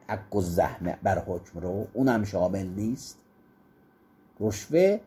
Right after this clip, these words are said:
برای حکم کردن به نفع رشوه دهنده است،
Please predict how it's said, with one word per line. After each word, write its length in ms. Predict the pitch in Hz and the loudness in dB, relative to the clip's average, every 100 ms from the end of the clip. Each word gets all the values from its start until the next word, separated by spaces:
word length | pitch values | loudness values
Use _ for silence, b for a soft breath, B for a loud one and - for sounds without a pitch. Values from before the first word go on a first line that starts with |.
| _ _ _ _ - - 98 | _ _ _ _ -20 -8 0
برای 380 | 107 113 113 107 | 4 6 6 4
حکم 560 | - 110 107 - 98 | 2 2 2 0 -6
کردن 560 | 98 113 113 156 185 151 | -2 0 2 2 0 2
به 100 | 101 | 4
نفع 420 | 104 143 165 - - 131 | 4 6 4 2 -6 0
رشوه 640 | 143 113 98 - - 95 | 2 2 0 -2 -6 -6
دهنده 540 | 90 90 92 95 120 | -2 -2 0 0 4
است، 460 | 131 67 - - - | 4 2 -8 -14 -18